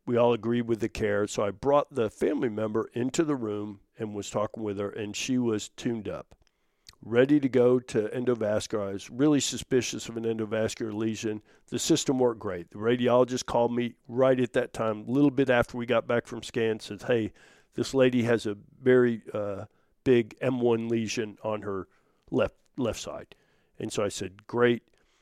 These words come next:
I go back in, recheck the patient. She's doing perfectly fine. I mean,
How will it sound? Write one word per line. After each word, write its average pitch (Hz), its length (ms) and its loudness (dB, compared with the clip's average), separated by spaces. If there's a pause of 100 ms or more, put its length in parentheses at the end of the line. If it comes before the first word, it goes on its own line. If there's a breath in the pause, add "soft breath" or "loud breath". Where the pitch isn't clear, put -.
(460)
I 104 100 -6
go 123 160 2
back 135 260 4
in, 131 200 0
recheck 127 400 -2
the 117 100 -4
patient. - 420 -6
She's 110 240 -12
doing 104 280 -6 (180)
perfectly 120 360 -2
fine. 87 360 -10
I 110 80 -4
mean, 107 360 -8